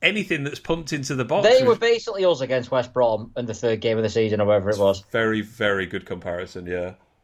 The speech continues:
Speaker 2: I, I think, like, sort of, they just could not handle, I mean, we're obviously not a physical side at all. I imagine that,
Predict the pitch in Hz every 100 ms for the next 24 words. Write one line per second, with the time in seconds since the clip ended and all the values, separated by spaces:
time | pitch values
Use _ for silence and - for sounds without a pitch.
0 | _ _ _ _ _ _ - 117 - 123
1 | 139 127 127 - 127 123 127 156 175 165
2 | 160 170 170 - 147 143 131 151 175 185
3 | 180 151 - 117 117 104 120 101 101 92
4 | 104 101 98 104 101 101 101 95 95 -
5 | - _ - 123 127 117 117 113 113 107